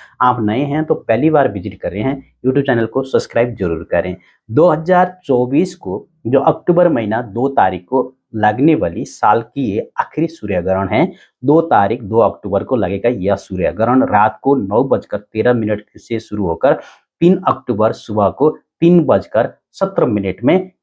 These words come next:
खत्म हो जाएगी। यह सूर्य ग्रहण का प्रभाव सभी बारह राशि को पड़ सकता है, तो भोग सकते हैं, लेकिन पांच राशि वाले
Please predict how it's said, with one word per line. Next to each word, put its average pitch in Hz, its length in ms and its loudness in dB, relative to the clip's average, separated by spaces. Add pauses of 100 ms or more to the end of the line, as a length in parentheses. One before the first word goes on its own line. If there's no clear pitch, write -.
खत्म 165 240 -2
हो 95 120 0
जाएगी। 82 480 -2
यह 139 160 4
सूर्य 170 320 2
ग्रहण 139 320 0
का 139 120 0
प्रभाव 104 440 0 (300)
सभी 180 180 2
बारह 123 420 4
राशि 104 320 0
को 120 200 -4 (720)
पड़ 113 160 2
सकता - 440 -4
है, 135 240 0
तो 131 220 0
भोग 110 320 0
सकते - 400 -12
हैं, 87 200 -6 (280)
लेकिन 156 400 2
पांच 165 440 0
राशि 120 440 0
वाले 135 420 2